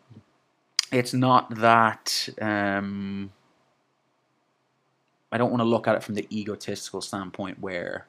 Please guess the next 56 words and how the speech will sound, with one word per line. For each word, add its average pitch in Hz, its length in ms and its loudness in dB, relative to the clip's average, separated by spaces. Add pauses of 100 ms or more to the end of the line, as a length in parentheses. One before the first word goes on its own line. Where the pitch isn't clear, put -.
(160)
you 101 140 -6
know, 92 300 -8 (540)
I 98 240 -2
would, 92 460 -8 (100)
I'm 98 160 -6
gonna 98 220 -6
self-doubt 98 600 -2
myself, 90 380 -8
I'm 92 80 -10
gonna 92 240 -14
cap - 100 -10
myself, 90 380 -10
I'm 92 100 -12
gonna 90 260 -10
say, 87 160 -10 (300)
"No, 120 140 2
no, 117 60 0
no, 98 120 -4
you 95 160 -8
can't 95 300 -8
do 95 140 -8
that. 87 180 -8
Like, 85 200 -12
think 101 180 -8
about 90 160 -8
all 90 100 -6
the 90 160 -12
intelligent 90 360 -12
people - 200 -16
in 92 60 -12
the 95 140 -10
world 117 200 -4
that - 80 -20
have - 100 -16
written 104 240 -10
books - 460 -2
and 90 240 -8
done 107 160 0
these 98 180 -2
amazing 98 380 -4
things." 104 380 -4 (500)
I'm 113 120 2
just 117 140 -2
gonna 113 200 -2
go, 101 220 2 (100)
"Okay," 135 420 4
like, 92 380 -6 (360)
but - 140 -8
from 104 140 -4
what 101 120 2
I've 92 160 0
discovered 95 320 -4
recently, 107 340 -2
like, 90 180 -12
this - 200 -2
is, 92 280 -6